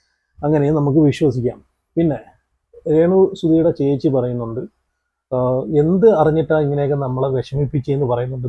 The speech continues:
നാട്ടിൽ ഇറങ്ങാൻ പറ്റാത്ത അവസ്ഥയാ എന്നൊക്കെ പറയുന്നു. ഇതൊന്നും നമ്മൾ ജനങ്ങൾ, പൊതുസമൂഹം ചെയ്തു വെച്ചതല്ല. സുധി മരിച്ചിട്ട് നിങ്ങൾക്ക് എന്തുമാത്രം സപ്പോർട്ട് കിട്ടിയ, ഈ കൊല്ലം സുധി മരിച്ചിട്ട് കൊല്ലം സുധിയുടെ വൈഫ് എന്നുള്ള രീതിയിൽ ഈ രേണു സുധീനെ എന്തുമാത്രം സപ്പോർട്ട് കൊടുത്തതാണ്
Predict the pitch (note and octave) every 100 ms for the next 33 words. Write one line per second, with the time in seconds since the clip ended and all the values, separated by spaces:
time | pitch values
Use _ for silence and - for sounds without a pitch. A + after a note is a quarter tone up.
0 | B2 B2+ C#3 C#3 C3 C#3+ C#3+ C3+ B2+ B2
1 | A#2+ - B2+ A#2 C3 _ _ _ _ _
2 | _ _ D3 D3+ C#3+ C3+ C3 B2+ E3+ F#3+
3 | G#3+ F3+ D#3 F3+ A3 G#3 D#3 C#3 C#3 E3
4 | F#3 G3 D3 C3 - C#3+ E3+ D3 D3 E3+
5 | F3 G3 G#3+ _ _ D3+ D#3+ E3+ - D#3+
6 | C3+ A2+ - _ _ - C#3 F3+ E3+ D#3+
7 | F3+ F3 F#3 D#3 D#3+ E3 D3+ D3+ F3 F3+
8 | F3 F#3+ - B2+ - F#3 F#3+ G3 D3+ D3
9 | C#3+ D#3 - C#3 D3+ F3+ - D3 E3+ D#3
10 | C3 B2+ - D#3+ C#3+ C3+ D#3 D3 D#3 D#3
11 | C#3 C3 B2+ D3+ D3+ C#3+ C3 C3+ C3 C#3+
12 | F3+ _ _ _ C#3 C#3+ D3+ F3 E3 E3
13 | E3+ E3 D3 E3+ F3 E3+ F3+ C3+ - D#3+
14 | D#3+ D#3 D#3 - C#3